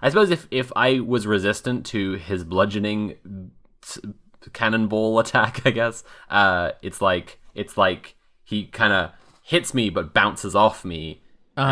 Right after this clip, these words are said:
Speaker 1: and is, and I'm able to, like, uh, I think before he, like, flies too far off, I'm trying to grab at him and, like, carrying, clawing him. So that's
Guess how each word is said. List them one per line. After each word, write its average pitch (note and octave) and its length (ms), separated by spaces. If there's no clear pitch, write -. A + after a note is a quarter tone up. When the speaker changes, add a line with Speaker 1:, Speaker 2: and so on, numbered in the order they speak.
Speaker 1:
and A#2 80
is, - 240
and F#2 240
I'm G2 220
able F2 260
to, F#2+ 120
like, E2 360
uh, F2 480
I C#3+ 100
think D#3+ 200
before C3+ 360
he, C3 120
like, A2+ 200
flies A#2 440
too A#2+ 160
far G2+ 280
off, A#2 200
I'm F#2+ 140
trying A2+ 240
to F#2 40
grab F#2 340
at G2+ 180
him G2 160
and, E2+ 180
like, D#2+ 180
carrying, F#2 340
clawing G2 420
him. D2+ 280
So - 160
that's G2 460